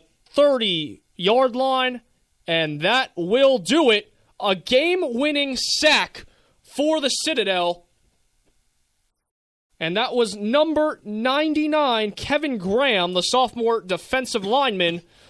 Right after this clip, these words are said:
who brings Maxwell down, and the Citadel will hold on thirty-one to twenty-four against the Runnin' Bulldogs.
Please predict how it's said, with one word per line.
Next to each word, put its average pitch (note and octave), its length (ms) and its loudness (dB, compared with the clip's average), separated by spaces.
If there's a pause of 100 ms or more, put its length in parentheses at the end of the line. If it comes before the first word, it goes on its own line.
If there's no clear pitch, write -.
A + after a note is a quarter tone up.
(140)
who A#3+ 140 2
brings B3 400 0
Maxwell A#3+ 560 0
down, C4 480 0 (140)
and F#3+ 360 -2
the F3+ 80 0
Citadel A#3 560 2
will F3+ 200 0
hold B3+ 240 4
on B3 280 2
thirty-one A3 840 0 (240)
to G3 140 0
twenty-four A3+ 800 2
against F3 260 -2
the F#3+ 100 0
Runnin' F#3 240 0
Bulldogs. D#3+ 580 -2